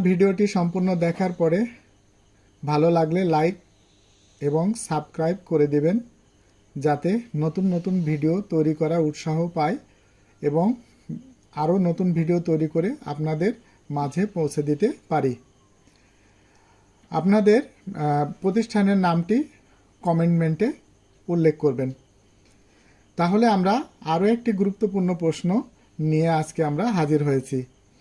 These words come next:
তো বোর্ড, কুমিল্লা বোর্ড দুই হাজার চব্বিশ, আমরা সেট ও ফাংশন থেকে সমস্যা সমাধানগুলো করব। তো এক নাম্বার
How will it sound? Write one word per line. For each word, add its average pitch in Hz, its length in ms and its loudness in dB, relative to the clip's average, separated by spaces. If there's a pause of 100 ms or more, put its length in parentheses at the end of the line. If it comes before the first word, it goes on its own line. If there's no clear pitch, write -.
(340)
তো 160 100 4 (1120)
বোর্ড, 190 260 2 (600)
কুমিল্লা 208 440 4
বোর্ড 208 200 2 (880)
দুই 151 260 -2
হাজার 175 200 0 (100)
চব্বিশ, 185 380 0 (680)
আমরা 143 260 -2 (160)
সেট 220 300 4
ও - 20 -2 (100)
ফাংশন 170 420 -2
থেকে 175 180 0 (140)
সমস্যা 156 320 -4 (100)
সমাধানগুলো 156 540 -2 (120)
করব। 139 160 4 (300)
তো - 60 -12 (200)
এক 170 80 -6 (100)
নাম্বার 226 300 0